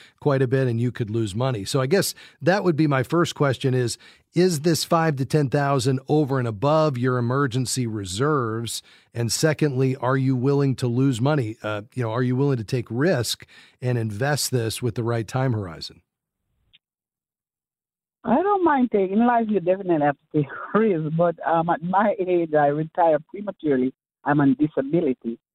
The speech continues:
Speaker 1: Yeah.
Speaker 2: And, um, I just have to know, you know, I'm very conservative. So
Speaker 1: Yeah.
Speaker 2: I, if I have to take a risk, as long as my principal is not being touched, that's my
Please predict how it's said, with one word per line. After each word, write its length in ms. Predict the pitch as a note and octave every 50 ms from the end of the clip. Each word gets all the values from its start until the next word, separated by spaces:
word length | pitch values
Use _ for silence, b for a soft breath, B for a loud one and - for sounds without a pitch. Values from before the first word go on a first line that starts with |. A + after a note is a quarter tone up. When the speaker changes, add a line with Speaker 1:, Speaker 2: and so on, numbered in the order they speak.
| _ _ _ _ _ _ _ _ _ _ _
Speaker 1:
Yeah. 200 | - - C#3+ C#3+
Speaker 2:
And, 160 | C#3 C3+ C3
um, 640 | C3+ C3 C3 C3 C3 C3 B2+ B2+ B2+ B2+ B2 A#2+ A#2+ - - _ _ _ _ -
I 180 | C#3+ F3 F3+
just 260 | E3+ E3 E3+ E3+ D#3+
have 180 | E3+ D#3+ D#3+ D#3+ - _
to 100 | E3 D#3+
know, 380 | D#3+ D3+ D3+ D3 D3 C#3+ - -
you 200 | - - G3+ G#3+
know, 80 | F3 D#3+
I'm 220 | D#3 D3+ D3+ C#3+ C#3
very 220 | E3+ F3+ F#3+ F#3 -
conservative. 760 | - F#3+ F3 E3+ - - F3 E3+ D#3 D3 C3+ - A#2 A2+ A2+ - _ _
So 240 | - C3+ B2+ B2 - _ _ _ _ _ _
Speaker 1:
Yeah. 140 | - E2 - - -
Speaker 2:
I, 160 | D#3 F3+ G3
if 160 | G#3 A3 -
I 40 | G3+
have 100 | F#3 F3
to 80 | - F3+ -
take 220 | - F#3 F3+ F3
a 80 | F3+ E3+
risk, 280 | E3+ F3+ F#3+ G3+ G#3 - _ -
as 180 | E3 E3 E3 D#3+
long 320 | D#3+ D#3 D#3 D#3 D#3+ D#3
as 40 | D#3
my 120 | D#3 C#3+ C#3+ - _
principal 480 | - C4 B3+ A3+ A3+ G#3 - F#3+ D#3+ D#3
is 120 | D3+ D#3
not 220 | D3+ D3 C#3 - C#3+
being 180 | C#3+ C3 C3 - -
touched, 260 | A3+ A3+ G3 F#3 - _ _ _ _ _ _ _ _ _ -
that's 340 | D#3+ D#3+ F3 E3+ D#3+ D3+ - -
my 200 | D3 D3+ D3+ D3